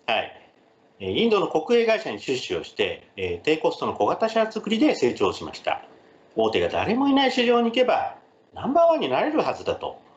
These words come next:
お、鈴木修氏は振り返っています。今は子会社となっていて、インドの乗用車市場で半分ものシェアを占めるトップ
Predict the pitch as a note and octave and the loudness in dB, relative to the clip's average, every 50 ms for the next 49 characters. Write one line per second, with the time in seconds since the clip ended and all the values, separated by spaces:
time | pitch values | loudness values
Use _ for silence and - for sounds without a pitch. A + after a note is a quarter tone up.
0 | _ _ - - - F2+ F2 F2+ - B2 G#2 - - - - F#2+ F2+ F2+ - G3+ | _ _ -14 -6 -2 -2 -2 0 0 0 2 2 0 0 -2 -4 -10 -6 0 2
1 | B3 B3+ A3+ - - B2 G#2 - F#2 - - - - - - - - - - _ | 4 4 2 0 -4 -6 -4 -4 -4 -6 -6 -10 -18 -20 -20 -20 -20 -20 -20 _
2 | _ _ _ _ _ _ _ _ _ _ _ _ - C4 D#4 D#4 B3 - - F3+ | _ _ _ _ _ _ _ _ _ _ _ _ 0 2 4 4 4 2 2 0
3 | F3 F#3+ F#3 - D3+ - - A2+ A2+ A2+ - - A2+ G#2+ G#2 - D#3+ G3+ - - | 0 2 0 0 -2 -4 -4 -4 -6 -4 -4 -4 -4 -4 -2 0 0 0 -2 -4
4 | - - - _ _ _ - C3 B2+ B2 A2+ F#2 F2+ D#2+ - F#2 F#2+ C#3 G#3+ B3 | -12 -20 -20 _ _ _ -4 -2 -2 0 0 -2 -2 -2 -2 -2 0 0 2 4
5 | A#3 A#3 A3+ A#3 G#3+ A3 A#3 G#3 F#3+ F3+ D3+ - - - - C#3+ G#3+ C#4 - _ | 2 2 2 0 -2 -2 0 2 4 4 4 2 -2 -2 -2 -2 -2 -2 -6 _
6 | _ _ - D#4+ D#4+ C3+ G#3 D#3 A#2+ - - C3+ A#2 G2 F2 - - G#2 F2+ - | _ _ 0 2 2 4 2 2 0 0 2 2 2 2 0 -4 -4 -6 -6 -4
7 | - - - - - - F#2+ F2 - | -2 -2 -2 -2 -2 -2 -4 -4 -4